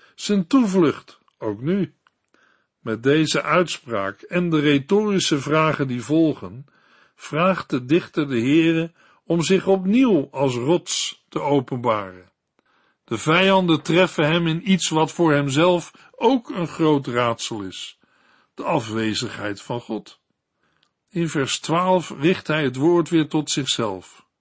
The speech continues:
De herinnering aan de Heere heeft de onrust in zijn hart niet weggenomen. Daarom is de aansporing om op God te vertrouwen hard nodig. Na de herinneringen richt de dichter zich nu voor het eerst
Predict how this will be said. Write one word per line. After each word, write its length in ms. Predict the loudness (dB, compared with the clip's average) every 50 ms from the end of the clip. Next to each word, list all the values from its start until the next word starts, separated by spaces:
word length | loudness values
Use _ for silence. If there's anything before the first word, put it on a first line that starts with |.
| _ _ _ _ _ _ _ _ _ _
De 120 | _ -4 -2
herinnering 720 | 0 0 0 2 2 2 4 4 4 4 4 2 2 2
aan 200 | 0 0 2 2
de 100 | 2 4
Heere 380 | 4 4 4 4 4 2 2
heeft 260 | 2 2 2 2 0 -4
de 120 | -4 -2
onrust 600 | 0 2 2 2 2 2 2 2 2 0 -2 -4
in 180 | -4 -4 -2 -2
zijn 220 | 0 0 0 0
hart 300 | 0 0 0 0 -2 -4
niet 300 | -4 -2 -2 -2 -2 -2
weggenomen. 840 | -2 -2 -2 -2 -4 -8 -12 -12 -10 -8 -8 -10 -10 -14 -18 -20 _ _ _ _ _ _ _ _ _ _ _ _ _ _ _ _ _
Daarom 640 | 0 2 2 2 0 -2 -4 -4 -4 -4 -6 -8 -10 -14 -20 _ _
is 180 | -2 -2 -2 0
de 140 | 0 0 0
aansporing 880 | 2 2 2 2 0 -2 -4 -4 -2 2 4 4 4 4 2 2 0
om 160 | -2 -2 -2 -4
op 160 | -4 -6 -8
God 280 | -4 -2 -2 -2 -2
te 100 | -2 -4
vertrouwen 640 | -4 -4 -6 -4 -2 0 2 2 2 2 0 0 0
hard 280 | 2 0 0 0 -4 -6
nodig. 600 | -4 -2 -2 -2 -2 -2 -4 -8 -12 -18 -20 _ _ _ _ _ _ _ _ _ _ _ _ _ _ _
Na 260 | -2 0 2 2 4
de 140 | 2 4 4
herinneringen 800 | 4 4 4 4 4 4 2 2 2 2 2 2 2 2 0 2
richt 300 | 2 0 0 -2 -4 -6
de 140 | -6 -2 0
dichter 400 | 0 0 0 -2 -4 -4 -2 0
zich 200 | 0 0 0 0
nu 220 | 0 2 2 2
voor 240 | 2 0 0 0 0
het 180 | -2 -4 -6
eerst 500 | -8 -6 -4 -2 -2 -2 -2 -4 -6 -12